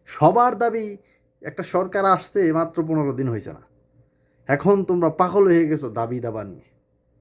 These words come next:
একটু ধৈর্য ধরো। আর তোমরা অটো রিক্সা চালাইতে সমস্যা, দেখো তোমার সামর্থ্য আছে, তুমি চালাইতে পারতেছো না। একজনে সিএনজি চালাবে, একজনে বাস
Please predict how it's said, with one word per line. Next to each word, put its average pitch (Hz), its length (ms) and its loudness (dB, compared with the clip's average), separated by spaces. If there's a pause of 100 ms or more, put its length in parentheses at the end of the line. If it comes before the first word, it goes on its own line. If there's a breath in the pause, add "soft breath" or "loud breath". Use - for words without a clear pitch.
(480)
একটু - 460 -4 (500)
ধৈর্য 190 260 6 (120)
ধরো। 117 180 -4 (1160)
আর 120 100 -6 (100)
তোমরা 185 260 4 (160)
অটো 170 220 0
রিক্সা 170 280 -4
চালাইতে 151 340 -4
সমস্যা, 135 300 -10 (640 soft breath)
দেখো 160 260 2
তোমার 240 240 0
সামর্থ্য 233 340 -2 (100)
আছে, 190 160 0 (100)
তুমি 185 200 0
চালাইতে 156 320 0
পারতেছো 165 460 -4
না। - 40 -18 (340 soft breath)
একজনে 120 320 -4
সিএনজি 190 320 2
চালাবে, 185 300 0
একজনে 131 320 -4
বাস 135 120 4